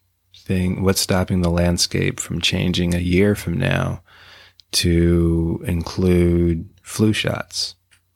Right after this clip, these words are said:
You know, what's stopping, what's stopping things, um, from expanding? What's stopping things from changing to, in order to enter this place of business, you have to have proof of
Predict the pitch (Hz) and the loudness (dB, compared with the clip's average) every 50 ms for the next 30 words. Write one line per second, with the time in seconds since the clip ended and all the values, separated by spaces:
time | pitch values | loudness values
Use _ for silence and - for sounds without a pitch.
0 | _ _ _ _ _ _ _ _ _ _ - - 87 82 82 - 87 90 90 - | _ _ _ _ _ _ _ _ _ _ -10 -8 -8 -6 -6 -6 -6 -6 -4 -4
1 | - - 95 92 90 87 - 95 90 92 92 90 90 90 87 - _ _ _ - | -2 -2 0 0 0 0 0 0 0 2 0 0 0 -2 -4 -8 _ _ _ -20
2 | - - - - - _ _ _ _ _ _ _ _ _ 98 98 - - - 104 | -20 -20 -20 -20 -20 _ _ _ _ _ _ _ _ _ 0 0 2 2 2 2
3 | 98 101 - 104 98 92 - 101 95 95 95 95 95 98 98 95 92 - - - | 2 4 2 2 0 2 0 2 2 4 4 4 4 4 4 4 4 2 2 2
4 | - - - - - _ _ _ _ _ - - - - - - - - 69 67 | 0 -2 -4 -6 -10 _ _ _ _ _ -20 -16 -10 -6 -4 -4 -2 -2 -4 -4
5 | - - - - - - 92 90 90 90 87 87 87 - - 98 - - - - | -4 -6 -8 -6 -4 -2 0 0 2 2 0 0 -2 -2 -2 -2 -2 -2 -2 0
6 | 92 95 95 90 - - 110 - - _ _ _ _ _ _ - - - 95 90 | 0 2 0 0 -2 -6 -8 -10 -14 _ _ _ _ _ _ -18 -10 -6 -6 -4
7 | - - - 90 87 90 95 92 90 92 92 90 90 - 90 87 - - 92 92 | -4 -2 -2 -2 -2 0 -2 -2 -2 0 0 0 -2 -2 -4 -4 -2 0 0 0
8 | 92 90 90 92 90 90 - - 95 90 90 87 87 87 87 85 82 87 90 87 | 0 0 2 0 0 0 0 0 0 2 2 2 2 2 2 0 0 2 2 2
9 | 90 90 82 - - 95 90 90 90 90 90 87 90 - - - 95 90 90 - | 2 2 0 -2 -2 0 0 2 2 2 0 0 -2 -4 -4 -2 -2 0 0 0
10 | - 87 87 92 92 87 92 92 90 90 - - - - - 90 87 90 90 90 | -2 -2 0 0 2 2 2 2 2 2 2 0 0 0 0 0 0 2 2 2
11 | 90 87 90 87 87 87 - - - - 87 85 85 85 82 87 87 87 85 - | 0 0 0 0 -2 -2 -4 -6 -6 -6 -4 -4 -4 -4 -4 -4 -4 -4 -4 -6
12 | - - - 98 95 92 90 - - 87 85 87 87 87 87 85 85 85 - - | -8 -6 -2 0 0 0 -2 -4 -8 -6 -6 -4 -4 -4 -6 -6 -8 -8 -10 -14